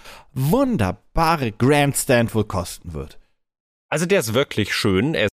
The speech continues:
Speaker 2: sieht wirklich nicht so aus, wie ich das gedacht hätte. In meinem Kopf war das ganze Ding viel klobiger. Ist schön, macht was her. Fällst du mit auf?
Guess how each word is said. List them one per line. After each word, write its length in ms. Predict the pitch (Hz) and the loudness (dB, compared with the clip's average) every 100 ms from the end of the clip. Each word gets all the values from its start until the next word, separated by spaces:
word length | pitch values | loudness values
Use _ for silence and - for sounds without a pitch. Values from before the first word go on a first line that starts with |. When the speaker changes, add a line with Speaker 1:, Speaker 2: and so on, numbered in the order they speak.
| - | -4
Speaker 2:
sieht 160 | 104 | -2
wirklich 380 | 107 127 - - | -2 -2 -6 -2
nicht 260 | 117 156 - | -2 -2 -2
so 120 | 127 | 0
aus, 420 | 95 117 131 113 | 2 0 -2 -4
wie 200 | 113 113 | -4 -4
ich 200 | 101 - | -4 -4
das 320 | 101 95 - | -2 -2 -4
gedacht 340 | - - - - | -6 -6 -8 -6
hätte. 200 | 151 214 | -2 0
In 180 | 170 107 | 0 0
meinem 240 | 95 95 | -2 -2
Kopf 340 | 127 - - | -4 -6 -6
war 120 | 107 107 | -4 -2
das 160 | 101 | -2
ganze 280 | 107 110 104 | -2 -2 -2
Ding 220 | 98 98 | -2 -2
viel 260 | - 180 190 | -2 -2 -2
klobiger. 680 | - 104 101 110 143 220 320 - _ _ _ _ _ _ _ _ _ | 0 0 2 0 0 -2 -6 -14 _ _ _ _ _ _ _ _ _
Ist 280 | 131 - - | -2 -2 -2
schön, 680 | - - - 104 98 175 294 _ - | -4 -4 -2 0 0 0 -4 _ -4
macht 280 | 107 - 127 | -4 -2 -4
was 180 | - | -2
her. 340 | 98 87 127 - _ _ _ _ _ _ | -2 0 -2 -4 _ _ _ _ _ _
Fällst 440 | - 117 104 - 139 | -8 -4 -2 -2 0
du 60 | |
mit 160 | 131 120 | 0 0
auf? 520 | 90 92 165 - | 0 2 0 -6